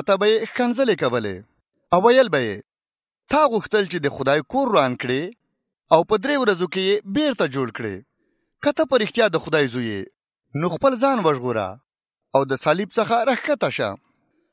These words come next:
همدارنګه مشرانو، کاهنانو، د شریعت عالمانو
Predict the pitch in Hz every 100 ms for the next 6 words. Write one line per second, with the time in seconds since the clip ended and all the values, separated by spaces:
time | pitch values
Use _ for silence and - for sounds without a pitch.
0 | - 247 262 294 254 214 214 220 208 -
1 | 285 214 165 131 127 117 110 104 95 _
2 | _ - 208 202 247 240 175 147 135 117
3 | 113 107